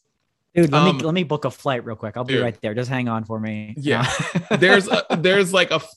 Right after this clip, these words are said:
Speaker 2: there's an, uh, like, you, you make, you can make 'em in the crock pot. You just have to get, you have to get, like, better steak. I'm not saying you need to get filet mignon. I'm just saying you have to get, like, steak that is, like, decent, right?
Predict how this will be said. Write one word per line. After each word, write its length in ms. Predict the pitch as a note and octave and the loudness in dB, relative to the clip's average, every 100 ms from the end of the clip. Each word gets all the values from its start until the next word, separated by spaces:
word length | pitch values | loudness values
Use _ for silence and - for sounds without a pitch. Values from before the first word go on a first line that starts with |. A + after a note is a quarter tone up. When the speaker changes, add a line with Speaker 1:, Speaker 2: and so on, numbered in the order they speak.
| _ | _
Speaker 2:
there's 240 | F3 F3+ | -2 -2
an, 80 | E3+ | -4
uh, 200 | - - | -6 -6
like, 260 | C3+ C#3 - - | -4 -4 -4 -12
you, 280 | D3 D#3+ - _ | -10 -10 -14 _
you 140 | C#3+ D3+ | -6 -2
make, 260 | E3+ A3 | 0 0
you 100 | F3+ | -4
can 140 | F#3 D3+ | -4 -2
make 180 | F#3+ G#3+ | -4 -2
'em 120 | D3 | -4
in 140 | D3 | -4
the 60 | C#3+ | -4
crock 300 | C3+ A2+ G#2+ | -2 -2 -4
pot. 280 | G2 G2 - | -8 -10 -10
You 140 | B2+ | -8
just 100 | C#3+ | -4
have 140 | G3+ G3+ | -4 -4
to 80 | D3+ | -2
get, 260 | D#3+ C#3+ - _ _ _ _ | 0 0 -4 _ _ _ _
you 140 | C#3 | 0
have 100 | D#3+ | 0
to 80 | - | 0
get, 220 | F#3+ E3+ | -2 0
like, 200 | C#3 B2 F#2+ F#2+ | 0 -2 -4 -6
better 280 | D3+ D3+ D3+ | 0 2 0
steak. 380 | C#3+ - G#2 - | -4 -8 -10 -6
I'm 60 | A2 | -4
not 140 | C#3+ | -4
saying 200 | E3 D#3 | -2 -4
you 60 | D3+ | -4
need 80 | |
to 80 | C#3+ | -6
get 160 | C3 G#2+ | -6 -6
filet 240 | B2 A#2 | -6 -6
mignon. 380 | A#2 G#2+ F#2 F2+ | -6 -8 -10 -12
I'm 80 | G2 | -10
just 180 | G#2+ - | -8 -2
saying 240 | A#2+ A2 | -2 0
you 80 | G#2+ | -2
have 80 | G2+ | -4
to 80 | G#2 | -4
get, 240 | G#2+ F#2+ | -4 -4
like, 260 | G2+ F#2+ - _ _ _ | -6 -8 -14 _ _ _
steak 340 | - - E3+ E3+ | -6 0 0 2
that 120 | D#3+ | 0
is, 100 | C3 | 2
like, 280 | B2+ A2 F#2 | -2 -2 -4
decent, 420 | G#2 F2 - - _ - | -8 -10 -16 -20 _ -4
right? 380 | A2 A#2 A2+ | 0 2 0